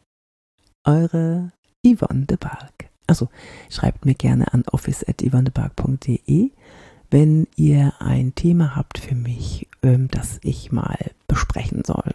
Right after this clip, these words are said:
Oder folgt mir auf LinkedIn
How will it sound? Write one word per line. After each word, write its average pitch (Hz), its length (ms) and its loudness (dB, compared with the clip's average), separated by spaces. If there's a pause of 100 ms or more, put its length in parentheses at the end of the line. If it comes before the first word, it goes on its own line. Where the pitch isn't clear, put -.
Oder 127 760 0
folgt - 460 -4
mir 127 180 2
auf - 380 -4
LinkedIn 143 920 2